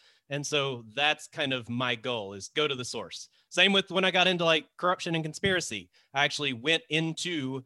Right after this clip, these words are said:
source documentation of government investigations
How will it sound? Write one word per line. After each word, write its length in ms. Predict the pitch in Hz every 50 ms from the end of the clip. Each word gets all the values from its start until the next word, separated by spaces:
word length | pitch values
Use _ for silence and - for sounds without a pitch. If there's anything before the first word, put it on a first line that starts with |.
| _ _ _
source 340 | - - 160 156 165 156 -
documentation 880 | - 139 147 143 - 165 165 175 165 - 156 127 - - 127 127 131 135
of 380 | - - 123 120 117 113 110 -
government 440 | - 120 135 147 151 151 156 151 -
investigations 1040 | 135 127 104 127 147 - - - 190 170 147 143 135 - 131 117 123 151 170 -